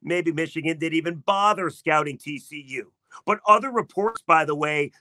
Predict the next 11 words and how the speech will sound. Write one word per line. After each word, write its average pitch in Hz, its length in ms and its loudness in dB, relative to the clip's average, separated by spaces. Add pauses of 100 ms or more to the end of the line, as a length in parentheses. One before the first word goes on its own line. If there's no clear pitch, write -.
(100)
do 208 180 -6
say 180 340 0
that 160 180 -2
Michigan 170 480 -2
did 147 160 -6
not 165 200 0
just - 360 -4
scout 156 340 0
Big 131 260 -8
Ten 269 280 -2
teams, 147 500 -8